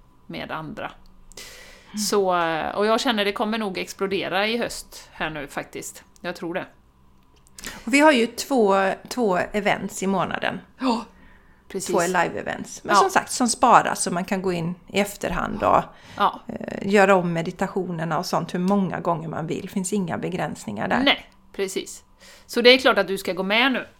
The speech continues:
Speaker 1: Nu är det dags. Nu är det dags.
Speaker 2: Ja, och
Speaker 1: Ja.
Speaker 2: hur gör man för att gå med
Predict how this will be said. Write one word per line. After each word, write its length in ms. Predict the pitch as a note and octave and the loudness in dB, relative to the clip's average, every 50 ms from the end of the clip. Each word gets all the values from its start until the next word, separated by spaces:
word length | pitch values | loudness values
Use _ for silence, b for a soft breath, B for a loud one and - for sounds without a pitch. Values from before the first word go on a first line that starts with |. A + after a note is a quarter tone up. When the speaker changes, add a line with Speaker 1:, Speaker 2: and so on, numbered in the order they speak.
| _ - | _ -14
Speaker 1:
Nu 160 | A#3 A#3 A#3 | -10 -6 -4
är 60 | A#3 | -2
det 60 | A#3+ | 0
dags. 500 | A3 A3 G3 A#3+ - - - - - - _ | 0 0 0 0 -2 -8 -12 -14 -14 -16 _
Nu 120 | - G#3 G#3+ | -8 -6 -4
är 40 | G#3 | -2
det 80 | G#3+ | 0
dags. 380 | G3+ G#3 G#3 - - - - - - | 0 0 -2 -2 -4 -10 -12 -8 2
Speaker 2:
Ja, 380 | F3+ A#3 C4+ D4 - - - - - - - | 8 10 10 10 10 6 0 -14 -20 -6 0
och 80 | C#4 | 4
Speaker 1:
Ja. 40 | C#4+ E4+ | 6 6
Speaker 2:
hur 80 | F4 E4+ | 6 8
gör 160 | F4 E4+ C4+ | 6 6 6
man 180 | A#3 B3 C4 | 6 4 2
för 140 | B3 C#4 C4+ | 2 2 0
att 100 | C#4 C#4 | 0 0
gå 80 | D4 D#4 | 0 0
med 260 | D#4+ D4 C#4+ E4+ G#4 | 0 2 2 2 2